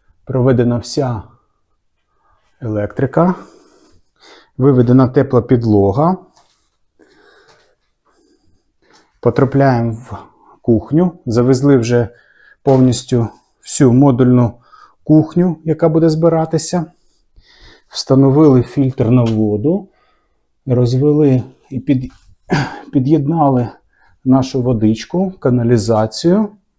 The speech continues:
Так само вивели всі вже розеточки.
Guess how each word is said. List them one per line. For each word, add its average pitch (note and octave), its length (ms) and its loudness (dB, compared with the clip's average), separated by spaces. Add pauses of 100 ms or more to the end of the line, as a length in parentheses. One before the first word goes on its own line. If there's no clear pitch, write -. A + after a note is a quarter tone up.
(760)
Так C3+ 200 -2
само B2+ 520 0 (260)
вивели A#2+ 580 0 (640)
всі B2 300 -6
вже A2+ 180 -6
розеточки. A2+ 840 -4